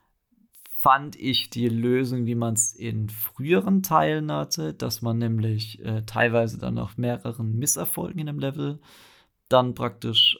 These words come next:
äh, ein Upgrade sozusagen bekommen hat, äh, wodurch man keinen Schaden, äh, nehmen musste. Ähm,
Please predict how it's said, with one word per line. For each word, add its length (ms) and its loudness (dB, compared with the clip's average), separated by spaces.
äh, 280 -2
ein 420 0
Upgrade 580 2
sozusagen 440 -4
bekommen 460 0
hat, 260 -2
äh, 360 -2
wodurch 240 -6
man 140 -6
keinen 340 0
Schaden, 560 0
äh, 400 -4
nehmen 280 -2
musste. 440 -4
Ähm, 600 2